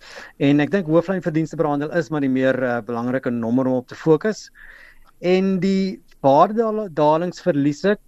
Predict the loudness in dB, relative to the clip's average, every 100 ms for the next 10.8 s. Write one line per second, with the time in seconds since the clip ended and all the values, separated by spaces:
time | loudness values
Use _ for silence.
0 | _ -6 -6 -4 -4 -2 -2 0 2 2
1 | 2 2 2 4 4 2 0 0 -6 -10
2 | -6 0 0 0 -2 -4 -8 -14 -12 -4
3 | 2 2 2 -2 -4 -6 -4 -2 0 -2
4 | -2 -6 0 2 2 -2 -2 -2 -6 -2
5 | 0 0 -2 -4 -2 -2 0 0 -2 -4
6 | -4 -4 -2 0 0 -2 -12 -20 _ -20
7 | -20 _ -8 -6 0 4 4 4 -2 -2
8 | -4 -6 -4 0 0 0 0 0 -2 -4
9 | 0 0 0 -2 -2 -2 0 0 0 -2
10 | -4 -4 -2 -2 0 2 0